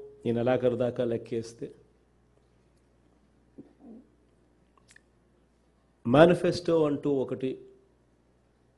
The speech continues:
ప్రజలకు చూపించి, ఎన్నికల హామీలు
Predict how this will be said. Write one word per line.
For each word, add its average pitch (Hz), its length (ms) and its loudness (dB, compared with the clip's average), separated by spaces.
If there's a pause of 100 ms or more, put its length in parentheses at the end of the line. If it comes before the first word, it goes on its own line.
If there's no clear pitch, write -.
(880)
ప్రజలకు 139 440 0 (100)
చూపించి, 139 500 -8 (3000)
ఎన్నికల 151 500 4
హామీలు 139 680 2